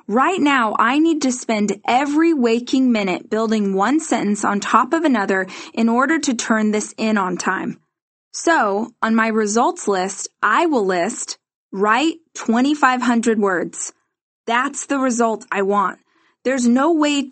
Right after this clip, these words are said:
to sort of write twenty-five hundred words. You either do it or you don't. And P S,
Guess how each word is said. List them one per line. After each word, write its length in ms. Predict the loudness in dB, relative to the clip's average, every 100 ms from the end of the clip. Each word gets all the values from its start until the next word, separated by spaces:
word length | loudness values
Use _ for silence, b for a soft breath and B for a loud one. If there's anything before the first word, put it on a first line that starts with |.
| -2
to 260 | 0 -2 -6
sort 580 | -10 -8 -2 0 2 0
of 320 | 0 -4 -2
write 240 | -2 -2
twenty-five 420 | -4 -4 -2 -2 -2
hundred 360 | -2 -2 -2
words. 400 | -2 -2 -6 -10 B B
You 160 | -2 2
either 300 | 2 2 0
do 300 | 0 2 2
it 180 | 0 -4
or 140 | -4 0
you 200 | 2 0
don't. 520 | 2 0 0 -10 -20 b b b b -4
And 180 | -4 -2
P 260 | 0 2
S, 380 | 2 0 -2 -6